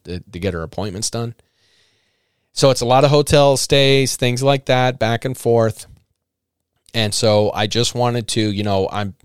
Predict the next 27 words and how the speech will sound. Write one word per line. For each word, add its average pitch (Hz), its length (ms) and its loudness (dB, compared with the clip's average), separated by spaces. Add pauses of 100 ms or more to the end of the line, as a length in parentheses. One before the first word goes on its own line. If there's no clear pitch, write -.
(160)
you 95 120 -14
know, 85 260 -12
I 98 80 -8
just 95 280 -6 (180)
love 107 500 0
and 95 100 -12
appreciate 90 760 -4
everything 101 400 -8
you 92 100 -8
guys 85 300 -6
do 104 340 -4
for - 160 -12
the 73 120 -10
show. 110 480 0
And, - 180 -12
and 92 200 -8
so 87 200 -4
I, 80 220 -4 (100)
I 90 100 -8
just 80 300 -10 (240)
wanted 104 320 -4
to 92 80 -12
put 104 240 -8
that 101 160 -6
out 101 220 -2
there 101 140 -2
because 85 460 -6